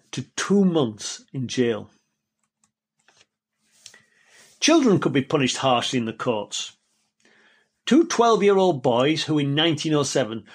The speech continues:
stole five pigeons and sold them to a game dealer in the town were given six strokes of the birch, administered in front of their parents. Who delivered these six strokes is not specified,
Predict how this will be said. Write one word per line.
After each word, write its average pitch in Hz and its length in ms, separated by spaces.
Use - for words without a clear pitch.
stole 139 380
five 185 580
pigeons 131 640
and 156 120
sold 202 460
them 127 160
to 160 120
a 151 40
game 156 420
dealer 131 240
in 127 100
the 135 100
town 120 400
were 170 140
given 165 320
six - 440
strokes - 540
of 131 100
the 139 100
birch, 135 540
administered 185 800
in 160 140
front 175 300
of 175 120
their 185 180
parents. 185 720
Who 226 180
delivered 156 580
these 123 220
six - 300
strokes 123 420
is 143 160
not 147 160
specified, 113 760